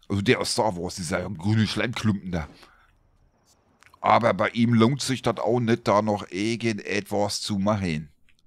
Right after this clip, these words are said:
Also daher... Da gehst du lieber noch ein bisschen Schreiben üben. So. Nee, nee, nee, nee, nee, nee, nee. Ich hab gesagt, du sollst essen.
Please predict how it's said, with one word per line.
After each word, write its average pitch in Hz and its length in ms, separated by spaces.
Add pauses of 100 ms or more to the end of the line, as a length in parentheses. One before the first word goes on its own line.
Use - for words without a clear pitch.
Also 82 460
daher... 90 640 (880)
Da 87 80
gehst 98 220
du 101 40
lieber 101 180
noch 98 80
ein 85 40
bisschen 92 180
Schreiben 107 440
üben. 85 320 (680)
So. 85 580 (3750)
Nee, 147 360
nee, 170 140
nee, 170 180
nee, 170 180
nee, 170 200
nee, 156 140
nee. 160 180
Ich 123 120
hab 139 120
gesagt, 135 340
du 139 80
sollst 131 260
essen. 113 400